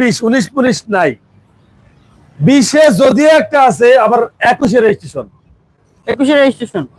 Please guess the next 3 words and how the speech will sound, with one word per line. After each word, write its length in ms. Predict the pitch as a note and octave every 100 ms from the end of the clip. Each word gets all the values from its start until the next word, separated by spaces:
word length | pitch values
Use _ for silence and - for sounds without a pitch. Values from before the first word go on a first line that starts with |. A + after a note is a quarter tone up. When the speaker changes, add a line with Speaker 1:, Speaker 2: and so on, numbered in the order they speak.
| -
Speaker 1:
হ্যাঁ। 200 | F#3 F#3+ G2 _ _ _ _ _ _
Speaker 2:
আচ্ছা। 240 | F3+ - F#3+ D3+ _ _ _ _ _ _ - - _ _ -
Speaker 1:
এখন 420 | A3 B3+ D4